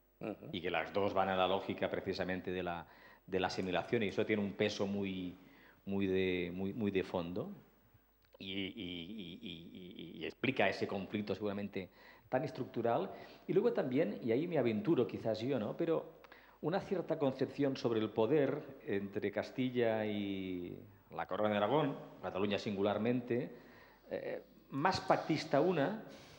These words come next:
Speaker 2: más absolutista la, la otra, ¿no? A mí me impresionó mucho la lectura de la,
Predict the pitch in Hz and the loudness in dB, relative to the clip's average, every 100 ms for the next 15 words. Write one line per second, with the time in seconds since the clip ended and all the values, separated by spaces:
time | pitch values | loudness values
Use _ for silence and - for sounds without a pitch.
0 | - - - 131 156 165 - 127 123 117 | -20 -20 -8 -2 0 0 0 0 0 0
1 | 117 107 101 98 90 85 80 90 92 110 | 2 4 4 2 0 -2 -4 -4 -2 0
2 | 139 92 95 - 123 185 214 147 123 113 | 0 -2 -4 -6 -4 -2 0 2 2 2
3 | 113 110 165 113 98 - 110 113 107 101 | -2 0 2 4 2 0 2 2 2 0
4 | 98 92 | 0 -4